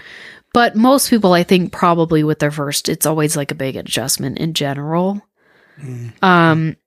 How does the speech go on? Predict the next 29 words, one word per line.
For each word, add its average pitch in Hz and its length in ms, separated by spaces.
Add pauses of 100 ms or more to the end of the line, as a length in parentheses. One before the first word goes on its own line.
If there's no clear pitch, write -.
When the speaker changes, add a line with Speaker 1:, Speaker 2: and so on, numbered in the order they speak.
(160)
Speaker 1:
because, 156 720 (560)
it, - 300
you 170 380
know, 151 240
if - 720
it's, 175 120
like, 170 160
your 175 60
first, 170 380
you 185 40
know, 170 120
you're 165 200
used 160 200
to 165 80
just, 165 200
like, 156 140
the 151 80
two 208 180
of 170 80
you, 156 120
and 160 100
then 147 100
all 143 120
of 160 40
a 165 40
sudden 165 240
now 147 200
it's, 151 160
like, 151 300